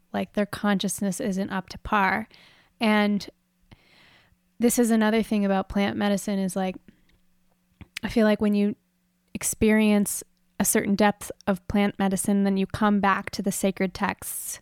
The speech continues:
be it the Bible, be it the Upanishads, be it, we know whatever you're reading, it's like it has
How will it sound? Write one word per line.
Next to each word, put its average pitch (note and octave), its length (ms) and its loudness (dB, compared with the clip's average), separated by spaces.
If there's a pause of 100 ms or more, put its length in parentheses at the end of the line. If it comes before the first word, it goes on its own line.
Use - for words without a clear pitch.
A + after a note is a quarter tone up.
(640)
be C#4 120 6
it - 100 0
the B3+ 60 2
Bible, G#3+ 420 4
be G#3 120 2
it G3+ 120 0
the G#3+ 100 2
Upanishads, G3 800 0
be G#3+ 120 0
it, - 120 -2
we A3+ 140 2
know A3+ 140 4
whatever G#3 340 4
you're G3 200 2
reading, G3+ 400 0
it's - 220 -6
like G3+ 140 0
it - 80 -12
has G#3+ 840 -2